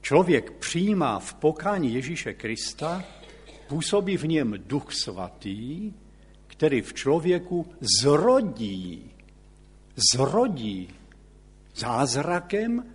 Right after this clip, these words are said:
novou přirozenost. Najednou se v člověku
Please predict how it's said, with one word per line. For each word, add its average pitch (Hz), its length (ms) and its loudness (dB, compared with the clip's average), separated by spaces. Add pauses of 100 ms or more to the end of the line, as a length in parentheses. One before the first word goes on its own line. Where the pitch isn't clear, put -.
(200)
novou 208 800 6 (220)
přirozenost. 95 1040 -6 (880)
Najednou 277 680 8
se 143 180 2
v - 80 -6
člověku 240 680 2